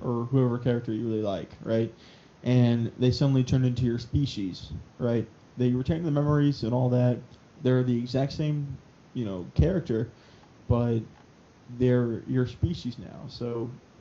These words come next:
you know, I mean, as you can see in the picture that I linked in the Twitch chat,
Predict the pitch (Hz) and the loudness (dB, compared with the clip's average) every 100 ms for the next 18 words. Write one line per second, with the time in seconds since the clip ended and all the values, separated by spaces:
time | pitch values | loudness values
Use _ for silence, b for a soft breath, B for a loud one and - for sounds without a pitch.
0 | - - 113 110 110 117 123 - - 127 | -20 -12 -10 -8 -8 -8 -10 -10 -4 0
1 | 123 113 101 120 123 139 127 139 117 - | 2 4 2 4 6 6 4 2 4 4
2 | - 117 120 120 123 113 101 147 147 - | 4 2 2 0 -2 -4 -4 -6 -6 -4
3 | 113 | -4